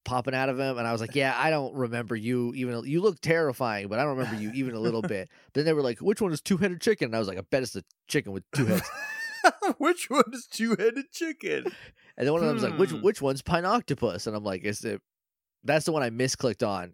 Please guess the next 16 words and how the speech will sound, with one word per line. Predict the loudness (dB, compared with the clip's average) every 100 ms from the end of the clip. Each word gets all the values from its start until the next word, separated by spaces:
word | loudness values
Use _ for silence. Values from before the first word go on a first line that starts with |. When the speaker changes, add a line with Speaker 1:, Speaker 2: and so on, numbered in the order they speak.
| -8
Speaker 1:
'cause | -4
I | -2
was | -4
like, | -6
"It's | -8 -2
this | 0 0
one." | -2 -2 -2
And | -6 -8
I, | -10 _ -6
I | -6
clicked | -4 -4 -2 -4
on | -2 -2 -2 -4 -10 _ -2
Pinoctopus, | 0 0 -2 -4 0 0 0 -2
but | -2 -2
my | -6
cursor | -4 2 2 2 0 0